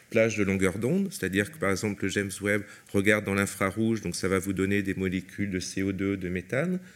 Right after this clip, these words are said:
mais ça, faut que ça soit refroidi, il faut que ça soit de, sur, euh, de l'autre côté de la Lune, comme le James Webb, et il faut qu'il soit, euh, beaucoup plus grand, deux à trois fois plus grand. Donc là, vous êtes cantonné à vous dire, «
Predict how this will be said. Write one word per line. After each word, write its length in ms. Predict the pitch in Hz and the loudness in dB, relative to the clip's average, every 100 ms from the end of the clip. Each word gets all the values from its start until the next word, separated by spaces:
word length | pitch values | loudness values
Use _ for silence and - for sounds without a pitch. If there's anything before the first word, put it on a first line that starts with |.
| - - | -18 -6
mais 80 | 90 | -6
ça, 240 | - 95 | -2 -4
faut 220 | - - | -4 -12
que 60 | - | -4
ça 120 | 104 | -4
soit 160 | - 101 | -2 -2
refroidi, 560 | 98 - 101 98 104 | -2 -2 -2 0 -2
il 60 | 107 | -4
faut 160 | - | -6
que 40 | 92 | -4
ça 120 | 98 | -4
soit 240 | - 104 | -4 -4
de, 320 | 98 95 92 92 - - - - | -2 -2 -2 -4 -12 -18 -16 -12
sur, 320 | - 98 95 | -6 -2 0
euh, 180 | 92 95 | 0 2
de 140 | 95 | 2
l'autre 180 | 104 98 | 2 2
côté 240 | 107 - | 0 0
de 60 | 101 | 2
la 100 | 104 | 2
Lune, 300 | 101 110 107 | 2 0 -2
comme 240 | - 92 | -2 -2
le 160 | 92 90 | 0 0
James 180 | 90 90 - - | -2 -4 -4 0
Webb, 240 | 98 92 - | 0 0 -4
et 120 | 127 165 | 0 2
il 120 | 180 | 0
faut 140 | - | -4
qu'il 140 | - 104 | -6 -6
soit, 240 | - 104 | -2 0
euh, 240 | 101 95 90 - - | 2 2 -2 -10 -4
beaucoup 280 | 95 107 101 | 0 0 -2
plus 160 | - 98 | -2 -2
grand, 220 | 101 170 | -2 -4
deux 200 | 131 107 | -2 -2
à 60 | |
trois 200 | 104 - | 0 -2
fois 240 | 107 101 95 | -4 -4 -6
plus 120 | 95 | -6
grand. 280 | 92 78 - - - - - - - | -6 -6 -10 -18 -20 -20 -20 -14 0
Donc 200 | 101 113 | 0 4
là, 100 | 117 | 4
vous 220 | 110 98 | 4 2
êtes 160 | 104 - | 2 0
cantonné 560 | 110 110 107 107 104 - | -2 2 2 2 2 -2
à 60 | 95 | -4
vous 140 | 92 | -4
dire, « 260 | 92 104 | 0 0